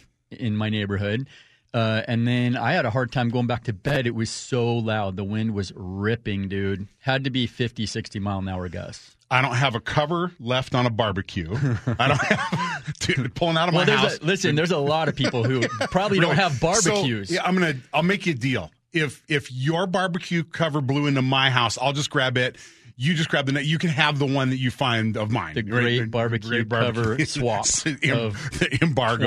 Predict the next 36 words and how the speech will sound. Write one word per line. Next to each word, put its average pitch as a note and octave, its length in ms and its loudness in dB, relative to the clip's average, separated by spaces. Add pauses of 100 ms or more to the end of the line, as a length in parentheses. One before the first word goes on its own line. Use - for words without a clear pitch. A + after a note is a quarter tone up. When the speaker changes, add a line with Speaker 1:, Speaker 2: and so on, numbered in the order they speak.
(160)
Speaker 2:
of A#2 80 -4
Speaker 1:
twenty A2+ 320 0
twenty-two. A2+ 180 -4
Speaker 2:
twenty A2 280 -4
twenty-two. G2+ 600 -6 (480)
Um, B2+ 540 2 (1000)
and C3 160 0
the G#2 80 -2 (100)
rain, G#2+ 540 -2
man. D#2 400 -16 (300)
Speaker 1:
Yeah. E3+ 280 0
Speaker 2:
Holy F2+ 240 -4
smokes! C#3+ 560 -2
I A#2 40 0
mean, G#2+ 180 0 (340)
you C3 100 2
know, B2 60 2
you A#2 80 0
talk C#3+ 180 0
about, A#2 280 -2
talk C3+ 140 -2
about G#2 200 -2
March, A2+ 640 -2
um, G2 300 0
coming A2+ 340 0
in G2 320 -2
like A#2 160 0
a A2 60 -2
lion, G#2 560 -2
right? A2 260 -2
You A2+ 80 -4
know, G2+ 180 -4 (280)
November A#2 500 0
has F#2+ 320 -6 (160)
absolutely, G#2+ 1700 -2 (500)
um, G2+ 520 0